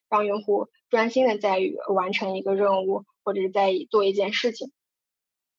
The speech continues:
比如说我可能畅想，会不会我们再过十年就会回到之前在用老人机的那种时代，就是功能非常的简单，只有你想要的功能，不会去吸引你，消费你的时间在更多无意义的事情上。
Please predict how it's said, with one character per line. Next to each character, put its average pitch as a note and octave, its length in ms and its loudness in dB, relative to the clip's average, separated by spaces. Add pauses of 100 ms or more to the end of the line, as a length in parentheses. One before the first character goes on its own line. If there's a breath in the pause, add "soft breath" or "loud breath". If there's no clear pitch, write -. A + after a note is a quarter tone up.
(300)
比 G#3+ 80 4
如 G#3+ 140 6
说 A#3+ 160 6
我 G3+ 160 6
可 G#3+ 100 0
能 G3 160 0
畅 A3 220 0
想， - 180 -4
会 B3 140 2
不 G#3 120 4
会 G#3+ 140 4
我 G3 140 4
们 G#3 360 0
再 A3 140 2
过 G#3+ 160 6
十 - 180 -2
年 G3 200 0
就 G#3 100 -2
会 G3+ 140 0
回 F#3+ 200 -4
到 G#3 280 2 (280 loud breath)
之 B3 140 4
前 G3+ 220 0
在 G3+ 120 6
用 G3 200 2
老 G3 160 4
人 G3 200 -2
机 A3+ 160 -2
的 B3 120 4
那 G#3 160 2
种 F3 320 -4
时 - 180 -2
代， G3+ 280 0 (440 soft breath)
就 G3+ 80 -6
是 G#3 40 -2
功 G#3+ 200 4
能 G3+ 160 4
非 G#3 160 4
常 G#3 180 0
的 G3 140 0
简 - 240 -4
单， F3+ 220 -6
只 G3+ 100 2
有 G3+ 100 4
你 G3+ 140 0
想 F#3+ 220 -2
要 G3 160 4
的 F#3+ 100 -4
功 G3 240 0
能， A3 200 -8 (460 loud breath)
不 G3 120 0
会 G#3+ 200 6
去 G#3 440 0
吸 - 240 -2
引 G3+ 260 2
你， F#3+ 240 -6
消 G#3 260 2
费 A#3 140 0
你 G3+ 80 -2
的 G3 80 -4
时 F#3+ 180 0
间 G3 200 -2
在 G3 120 -2
更 G3 160 -2
多 G3 140 2
无 F#3+ 160 0
意 G#3 160 -4
义 G#3 80 0
的 F#3+ 140 0
事 F#3+ 180 -6
情 G3 160 -6
上。 G3 200 -6